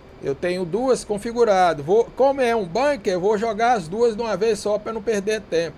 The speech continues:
E dá Enter. Beleza, vem aqui aí. Um, dois, três. Quatro,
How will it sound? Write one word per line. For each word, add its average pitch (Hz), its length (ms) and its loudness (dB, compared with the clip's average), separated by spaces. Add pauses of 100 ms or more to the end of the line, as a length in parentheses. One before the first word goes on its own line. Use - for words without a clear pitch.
E 156 80 -12
dá 170 260 -4
Enter. 175 360 -6 (680)
Beleza, 190 540 0
vem 185 160 -2
aqui 185 280 -8
aí. 160 300 -4 (100)
Um, 226 260 -8
dois, 220 1400 -6
três. 208 920 -4 (280)
Quatro, 196 760 -4